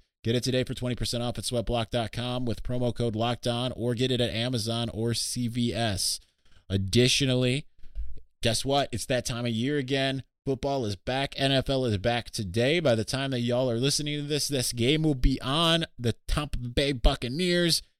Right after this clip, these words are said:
and the Dallas Cowboys. It's happening. As always, bet online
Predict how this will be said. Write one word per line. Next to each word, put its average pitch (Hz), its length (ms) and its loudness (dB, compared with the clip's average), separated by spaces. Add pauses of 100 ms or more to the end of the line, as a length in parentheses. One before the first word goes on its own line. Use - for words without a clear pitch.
(140)
and 135 180 0
the 123 60 2
Dallas 156 440 4
Cowboys. 160 560 2
It's 127 140 -2
happening. 135 540 2 (1200)
As 110 80 0
always, 110 280 4
bet 110 100 2
online 104 400 -4